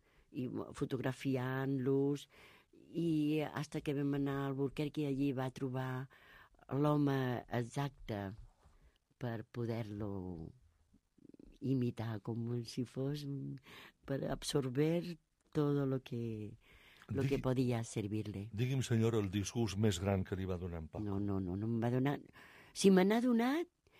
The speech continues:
Speaker 1: com que després m'ho, m'ho ha recompensat tant, no me'n recordo. Jo, mm, solament recordo les coses bones d'ell, la veritat. I
Speaker 2: I n'hi
Speaker 1: és
Speaker 2: ha
Speaker 1: que,
Speaker 2: tantes?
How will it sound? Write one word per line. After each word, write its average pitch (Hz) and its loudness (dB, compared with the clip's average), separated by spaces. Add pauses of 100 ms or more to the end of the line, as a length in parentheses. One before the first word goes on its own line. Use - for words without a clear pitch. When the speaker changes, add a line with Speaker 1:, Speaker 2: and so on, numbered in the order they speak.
(240)
Speaker 1:
com 180 6 (100)
que 170 4
després 175 6 (560)
m'ho, 151 -2
m'ho 147 0
ha 165 4
recompensat 151 0
tant, 165 -2 (360)
no 220 4
me'n 220 4
recordo. 170 0
Jo, 208 4 (640)
mm, 160 -6
solament 202 4
recordo 196 6
les 185 6
coses 175 -2
bones 120 -2
d'ell, 110 -6
la 120 -6
veritat. 135 -4
I 151 -4 (360)
Speaker 2:
I 110 -4
n'hi 120 0
Speaker 1:
és 120 2
Speaker 2:
ha 120 2
Speaker 1:
que, 233 6
Speaker 2:
tantes? 143 -2